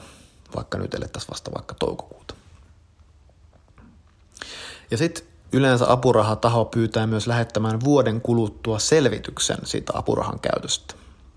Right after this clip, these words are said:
Se on tiivis, yleensä alle sivun mittainen selvitys siitä, että teit about sen, mitä sanoitkin, että teet.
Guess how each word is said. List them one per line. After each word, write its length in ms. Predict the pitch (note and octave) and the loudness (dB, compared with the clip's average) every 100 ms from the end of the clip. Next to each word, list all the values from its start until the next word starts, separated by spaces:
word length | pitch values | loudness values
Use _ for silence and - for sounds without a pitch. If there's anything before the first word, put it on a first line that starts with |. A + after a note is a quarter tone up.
| - - | -20 -10
Se 140 | - B2+ | 0 2
on 240 | C3 B2 A#2+ | 4 2 0
tiivis, 460 | D#3+ D#3+ C#3+ - - | 2 4 2 0 0
yleensä 400 | B2 B2 A2+ A2 | 2 2 2 2
alle 200 | G#2+ G#2+ | 2 2
sivun 340 | - D#3+ D3+ | 0 0 0
mittainen 460 | C#3 - B2+ B2 A#2+ - - - | -2 0 0 2 0 -6 -20 -10
selvitys 520 | - G#2 A2+ G#3 - | 0 0 0 -2 -4
siitä, 280 | - D#3 C3 | -2 0 0
että 280 | B2+ - B2+ - - - - - - - | -2 0 -2 -2 -20 -20 -20 -20 -6 2
teit 220 | A2 C3+ | 2 4
about 320 | F3+ D#3 C3+ | 4 4 4
sen, 240 | - A#2 | 2 2
mitä 180 | G#2+ G#2 | 2 0
sanoitkin, 540 | G2+ G2+ G2+ - - - | 0 -2 -4 -6 -8 -8
että 160 | - | -10
teet. 360 | - - - | -8 -8 -8